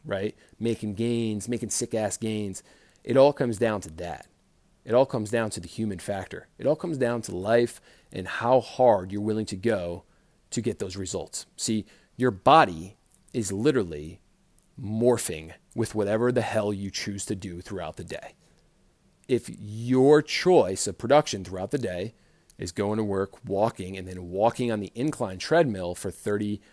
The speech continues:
forty, heck, you can even go for sixty or ninety minutes at a fast pace, going hard. I mean, incline treadmill walker, world class, right? Your body will only adjust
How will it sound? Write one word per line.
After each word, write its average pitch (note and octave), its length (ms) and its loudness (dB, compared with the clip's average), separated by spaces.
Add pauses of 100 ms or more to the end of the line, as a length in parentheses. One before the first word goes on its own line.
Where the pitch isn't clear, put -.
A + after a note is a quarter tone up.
forty, G2+ 560 -2
heck, - 240 -2
you B2 80 -2
can C#3 100 0
even G2+ 200 -4
go G2+ 180 -2
for F#2 260 -8 (240)
sixty - 540 -4
or G2+ 60 -4
ninety G2+ 360 -6
minutes G#2 340 -4
at F2 80 -8
a E2 60 -12
fast - 460 -6
pace, G#2 340 -2 (320)
going C#3 260 2
hard. A#2+ 480 0
I G#2+ 100 -4
mean, A2 260 -8
incline D#3 420 2
treadmill B2 460 2
walker, A2+ 400 2 (240)
world A#2+ 420 4
class, - 640 2
right? G#2+ 360 0 (500)
Your C3 140 4
body C3+ 360 6
will A#2 300 2
only C#3 380 2
adjust A2 560 4